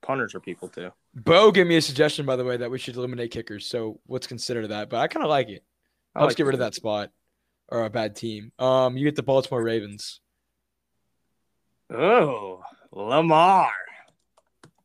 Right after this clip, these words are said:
Speaker 2: Oh, <laughs> bleh.
Speaker 1: I love Lamar.
Speaker 2: Did you put him at running back?
Speaker 1: <laughs> Shut the fuck up.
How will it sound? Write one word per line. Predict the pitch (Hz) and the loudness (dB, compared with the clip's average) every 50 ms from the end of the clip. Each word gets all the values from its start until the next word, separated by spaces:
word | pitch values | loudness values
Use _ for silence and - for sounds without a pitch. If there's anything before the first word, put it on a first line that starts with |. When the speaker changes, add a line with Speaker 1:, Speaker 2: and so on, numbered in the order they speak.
| _ _ _ | _ _ _
Speaker 2:
Oh, | 135 - - 240 226 247 - 254 196 190 - 196 190 175 165 156 143 131 123 120 110 107 - | -6 4 6 6 6 8 6 6 6 6 8 8 8 8 8 8 6 4 2 0 -2 -4 -8
<laughs> | 202 202 202 208 208 190 175 - - | -10 -10 -10 -10 -10 -12 -12 -14 -10
bleh. | 139 139 - 160 - - - 220 196 156 131 117 110 107 101 98 - - - - - _ _ - - - _ _ - - - - - | -2 0 0 0 2 4 6 6 6 6 2 0 -2 -4 -6 -8 -8 -8 -14 -16 -18 _ _ -12 -12 -12 _ _ -20 -20 -20 -20 -20
Speaker 1:
I | 95 95 | -20 -20
love | 98 101 104 107 113 120 135 139 123 | -20 -18 -16 -12 -8 -6 -6 -6 -6
Lamar. | 113 104 98 101 98 101 98 98 | -10 -10 -10 -12 -14 -12 -8 -6
Speaker 2:
Did | 156 151 151 | -4 -4 -4
you | 156 | -2
put | - - 180 | 2 2 4
him | 175 | 4
at | 170 151 131 | 4 2 2
running | 135 143 151 160 | -2 -4 -4 -2
back? | 165 185 196 - - _ _ _ _ _ _ _ _ _ _ _ _ _ _ _ _ _ _ | -2 -4 -4 -4 -10 _ _ _ _ _ _ _ _ _ _ _ _ _ _ _ _ _ _
Speaker 1:
<laughs> | - - - - - | -14 -12 -12 -10 -10
Shut | - - - 139 127 - | -8 -6 -4 -4 -4 -4
the | - 139 | -8 -12
fuck | - - 110 104 101 - _ 98 | -10 -10 -12 -12 -12 -12 _ -12
up. | 90 | -12